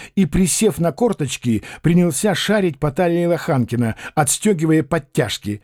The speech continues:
"Да помощь!" — шёпотом произнёс Васисуалий, устремляя безумный взгляд на Люцию Францевну. "Свет надо было тушить", —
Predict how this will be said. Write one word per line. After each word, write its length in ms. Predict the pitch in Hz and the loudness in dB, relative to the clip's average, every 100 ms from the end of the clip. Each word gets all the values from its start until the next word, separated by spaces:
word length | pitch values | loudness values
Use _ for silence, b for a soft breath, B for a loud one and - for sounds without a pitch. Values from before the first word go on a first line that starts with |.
| _ _ _ _ _ _ - | _ _ _ _ _ _ -2
"Да 280 | 165 208 247 | 4 4 4
помощь!" — 1800 | - 240 277 262 277 277 277 277 285 294 285 277 285 277 277 247 - - b - | -4 -2 2 2 4 2 0 -2 -2 -2 -4 -4 -2 -2 -2 -2 -4 -8 b -12
шёпотом 640 | - 147 147 131 131 139 | -2 0 2 0 0 0
произнёс 560 | 139 135 120 135 139 127 | 2 2 4 2 2 0
Васисуалий, 680 | 127 135 - 135 135 127 131 | -2 -2 0 0 2 2 0
устремляя 600 | 120 127 131 135 135 127 | 0 2 2 2 2 0
безумный 440 | 131 127 135 135 | 0 0 2 2
взгляд 420 | 120 113 165 156 B - | 0 0 2 0 B -2
на 100 | 143 | 2
Люцию 480 | 147 135 - 151 143 | 2 2 0 0 0
Францевну. 840 | 143 147 135 131 131 135 131 127 _ _ _ _ _ | 0 0 0 -2 -2 0 0 -2 _ _ _ _ _
"Свет 680 | - - 160 147 170 - - b b | -6 -4 0 2 2 0 -8 b b
надо 440 | 123 139 147 160 185 | 2 2 2 0 0
было 280 | 175 214 | 0 0
тушить", — 720 | 214 - 311 - 160 156 - | -2 -2 -2 -2 -4 -4 -6